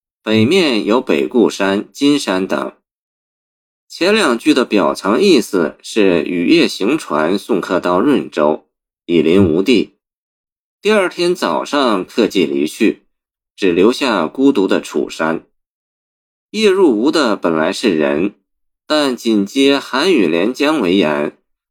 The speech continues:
似乎这无边烟雨也是从江宁追到润州来的。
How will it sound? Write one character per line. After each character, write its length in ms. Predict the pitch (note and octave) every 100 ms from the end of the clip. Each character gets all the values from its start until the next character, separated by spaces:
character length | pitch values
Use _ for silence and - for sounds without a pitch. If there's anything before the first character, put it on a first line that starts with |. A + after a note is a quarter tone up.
| _
似 200 | - F3
乎 320 | D#3 C#3+ C#3+
这 220 | D3 C#3
无 220 | G#2 C#3
边 260 | F#3 D#3 D#3
烟 260 | E3+ F#3+ F#3
雨 420 | E2+ D2 D#2 -
也 160 | D#2+ D2
是 180 | -
从 300 | F2+ D#2+ D#2+
江 360 | E2+ C#3+ D#3 D#3+
宁 320 | D#2+ D2 E2
追 140 | E2+ E2+
到 180 | D#2+
润 280 | D#2 D#3+ G#2+
州 180 | D2+ D2+
来 240 | D2+ C2+
的。 220 | D#2 E2+